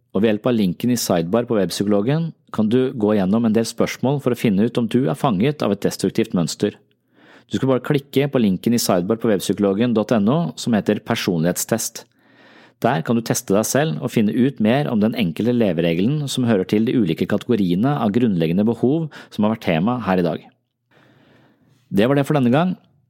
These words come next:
Jeg håper at du likte episoden, og kanskje du likte den så godt at du tar deg tid til å rate den i iTunes.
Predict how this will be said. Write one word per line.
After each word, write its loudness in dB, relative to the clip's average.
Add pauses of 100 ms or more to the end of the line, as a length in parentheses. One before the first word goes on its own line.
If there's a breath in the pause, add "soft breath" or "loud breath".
(200)
Jeg 4
håper 0
at 0
du 4
likte 0
episoden, 0 (180)
og -2
kanskje -2
du 2
likte -4
den -2
så 2
godt -2
at -4
du -2
tar 2
deg -6
tid 0
til 2
å 2
rate 0
den 2
i 0
iTunes. -2